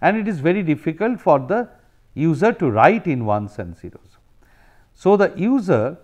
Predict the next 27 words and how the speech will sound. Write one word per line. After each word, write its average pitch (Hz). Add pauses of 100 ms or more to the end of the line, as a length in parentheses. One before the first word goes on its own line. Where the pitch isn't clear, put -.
(280)
will 165
write 160
in 220
some 165
high 160
level 135
language, 98 (840)
high 147
level 113 (180)
language 101 (680)
H 127
L 101
L, 120 (560)
in 131
which 175
the 135
user 165
writes 123 (440)
and 240
the 214
system 196 (400)
automatically 202
converts 151
it 143 (440)
into 165
a 156 (140)
way 220